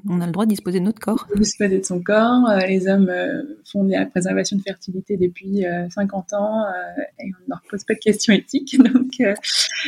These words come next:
Speaker 2: donc voilà, donc j'ai dit non, pas du tout. Et donc, elle m'a, elle m'a, c'était juste qu'elle avait une liste de questions à poser, donc je la voyais cocher, si tu veux, euh,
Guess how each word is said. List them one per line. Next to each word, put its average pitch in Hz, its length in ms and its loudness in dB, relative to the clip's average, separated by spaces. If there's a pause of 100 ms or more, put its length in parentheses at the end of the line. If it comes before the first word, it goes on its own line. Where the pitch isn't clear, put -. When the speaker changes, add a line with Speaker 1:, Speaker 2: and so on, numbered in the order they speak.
(340)
Speaker 2:
donc 220 340 0
voilà, 214 340 4
donc 226 140 2
j'ai 196 120 0
dit 185 100 -2
non, 175 140 -2
pas 233 80 -4
du 196 120 -6
tout. 277 160 0
Et 359 80 4
donc, 226 180 4
elle 220 80 2
m'a, 208 80 4
elle 202 160 4
m'a, 208 220 -2
c'était 214 200 -2
juste 277 180 0
qu'elle 208 120 0
avait 196 140 0
une 196 120 2
liste 254 200 8
de 180 60 0
questions 214 300 -6
à 208 60 -2
poser, 214 400 -2
donc 202 140 -2
je 202 60 -4
la 196 60 0
voyais 208 240 -2
cocher, 226 440 -4
si 226 120 -6
tu 190 140 -8
veux, 202 180 -2
euh, 190 600 -4